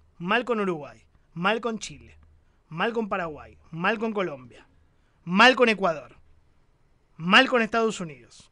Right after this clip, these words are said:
mal con Israel, mal con Suecia, mal con Alemania y mal con Países Bajos. Y mal con Italia. Entonces, la verdad,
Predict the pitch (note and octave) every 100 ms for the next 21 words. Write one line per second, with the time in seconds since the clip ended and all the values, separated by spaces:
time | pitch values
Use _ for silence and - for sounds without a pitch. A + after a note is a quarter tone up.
0 | - F#3 A3+ D4+ D#4 C#4+ D4+ C#4+ C#4+ B3+
1 | - B2+ - _ _ - E3 F#3+ D4 -
2 | D#4+ E4 C#4+ B3+ - D#3 C#3 D#3+ G#3 D4+
3 | F4 D4 D#4 E4+ B3 D4+ E4+ E4 E4 _
4 | _ _ - G3+ A3 C#4 D4+ D4+ C4 A#3
5 | A#3 A3+ E3+ C#3+ - - - _ _ _
6 | _ _ _ G3+ G#3+ A3+ B3 B3+ A#3 F3+
7 | C#3+ A2+ _ _ _ _ _ _ _ _
8 | _ _ _ _ _ _ _ _ _ _
9 | _ _ _ _ _ _ E3 E3 E3 E3+
10 | D#3 C#3+ D#3 D4+ E4+